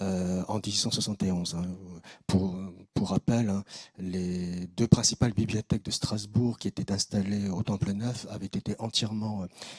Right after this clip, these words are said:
euh, incendiées par les bombardements prussiens en huit cent soixante-dix, hein. Ce sont pas moins de trois cent mille documents rares et précieux qui, qui ont été comme ça définitivement, euh, euh,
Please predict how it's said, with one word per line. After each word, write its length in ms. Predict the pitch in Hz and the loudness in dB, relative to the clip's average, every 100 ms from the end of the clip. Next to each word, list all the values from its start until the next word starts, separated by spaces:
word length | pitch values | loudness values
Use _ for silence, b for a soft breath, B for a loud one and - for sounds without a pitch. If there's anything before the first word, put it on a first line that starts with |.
| B | B
euh, 60 | 202 | -6
incendiées 640 | - 113 123 110 104 120 113 | 0 2 2 0 -2 -2 -2
par 360 | 101 98 95 | -4 -4 -6
les 80 | 92 | -6
bombardements 520 | 107 98 98 101 98 | -4 -2 -2 -2 -2
prussiens 460 | 95 98 - - 107 | 0 0 0 0 -2
en 180 | 110 98 | -4 -8
huit 220 | - 101 | -6 -2
cent 180 | - 101 | -2 -2
soixante-dix, 600 | 101 101 90 90 - - | -6 -6 -8 -8 -10 -12
hein. 40 | 107 B B B B | -14 B B B B
Ce 300 | - - - | -2 -2 0
sont 240 | 95 - 98 | 0 0 2
pas 160 | - | 4
moins 220 | 104 107 110 | 4 4 2
de 120 | 95 | 0
trois 260 | - 127 | -2 0
cent 180 | 123 131 | 2 2
mille 460 | 120 120 113 101 95 | 2 2 2 0 0
documents 580 | 120 - 123 113 110 107 | -2 -2 0 2 2 0
rares 380 | - 123 120 110 | -2 0 0 0
et 60 | |
précieux 560 | 98 - 104 - - 135 B B B B B | 0 2 2 2 2 0 B B B B B
qui, 400 | - 98 - - - | -8 -6 -4 -6 -6
qui 120 | - | -2
ont 80 | 95 | -2
été 240 | 95 - | -2 -2
comme 180 | 104 101 | -2 -2
ça 240 | - 107 | 0 0
définitivement, 800 | 104 107 113 104 - 98 101 101 | 0 0 2 0 -2 -2 -2 -2
euh, 60 | 85 - - | -4 -6 -8
euh, 220 | 98 87 | -6 -4